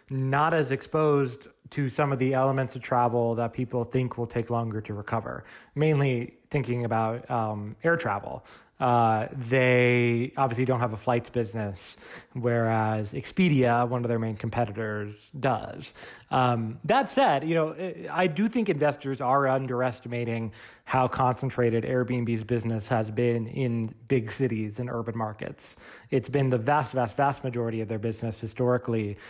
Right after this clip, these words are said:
and I think still is today. And I don't know when you g-, like, how often you guys are planning to travel to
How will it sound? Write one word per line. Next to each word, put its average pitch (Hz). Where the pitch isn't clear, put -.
and 127
I 120
think 120
still 120
is 107
today. 117
And 123
I 143
don't 156
know 139
when 139
you 139
g-, 165
like, 135
how 135
often 131
you 123
guys 123
are 120
planning 113
to 113
travel 113
to 107